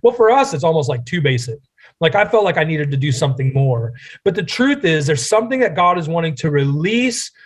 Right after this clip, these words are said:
through you and to come from you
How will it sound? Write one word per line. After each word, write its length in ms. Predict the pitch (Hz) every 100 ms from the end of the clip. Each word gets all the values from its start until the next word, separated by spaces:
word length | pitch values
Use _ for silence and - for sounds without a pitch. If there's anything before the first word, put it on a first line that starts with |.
| _ _
through 280 | - 208 233
you 580 | 233 151 127 127 135 - - -
and 160 | - 170
to 60 | 165
come 320 | - 180 160
from 460 | - - 208 233
you 340 | 175 135 127